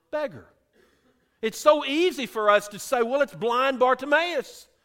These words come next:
because he's at the gate. He's at the place where a beggar would be. And he's asking for help every time people come by. So he's the real blind beggar.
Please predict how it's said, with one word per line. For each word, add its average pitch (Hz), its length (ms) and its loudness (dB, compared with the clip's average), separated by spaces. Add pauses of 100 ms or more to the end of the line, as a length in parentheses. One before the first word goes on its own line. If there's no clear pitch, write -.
(340)
because 233 360 0
he's 254 260 -6 (560)
at 262 220 -2
the 294 60 -6
gate. 320 580 0 (600)
He's 262 220 -6
at 269 180 -2
the 277 80 -8
place 285 460 -2
where 262 160 -2
a 226 40 -2
beggar 254 380 0
would 277 160 -6
be. 277 400 -6 (840)
And 247 140 -2
he's 247 140 -4
asking 269 580 -4
for 247 200 -6
help 269 360 0
every 247 260 0
time 254 300 -6
people 240 560 -6 (200)
come 269 200 0
by. 277 360 4
So 233 520 -2 (880)
he's 254 380 -8
the 277 140 -4
real 196 400 2
blind 196 580 -2 (140)
beggar. 254 440 -2